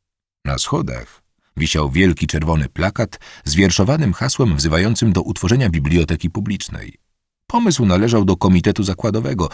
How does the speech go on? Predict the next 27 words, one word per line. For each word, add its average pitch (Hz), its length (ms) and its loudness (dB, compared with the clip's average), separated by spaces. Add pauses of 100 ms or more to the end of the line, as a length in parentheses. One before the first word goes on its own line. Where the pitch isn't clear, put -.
(240)
wiersz 67 280 -2
był - 180 -4
mój. - 400 -8 (680)
"Na 85 140 2
Pawlaczach 71 640 -2
i - 100 -10
w - 80 -12
piwnicach 127 760 -4 (300)
każdy 123 360 4
z 85 40 4
nas 101 220 4
różności 78 580 0
ma. 64 260 -2 (240)
Przejrzyj 156 340 2
swoje 95 280 0
książki, - 480 -4
pisma, - 480 -8 (120)
przynieś 196 320 0
wszystko, - 420 -4
co 90 140 -8
się - 180 -6
da". - 220 -10 (1300)
Zaczerwieniłem 98 1040 0
się - 220 -14 (480)
i 73 100 -6
poszedłem 73 460 -2
dalej. 67 460 -4